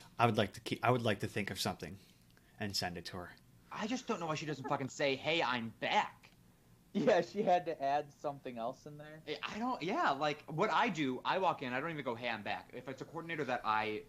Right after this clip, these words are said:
Speaker 2: there are two coordinators whose names that I s-, consistently yell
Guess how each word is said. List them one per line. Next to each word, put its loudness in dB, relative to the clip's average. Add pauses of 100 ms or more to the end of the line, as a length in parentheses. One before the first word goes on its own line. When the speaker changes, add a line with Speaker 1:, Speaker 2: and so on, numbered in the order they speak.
(220)
Speaker 2:
there -2
are 0
two -6
coordinators -2
whose -6
names 0
that -2
I 2
s-, -6
consistently -8
yell 0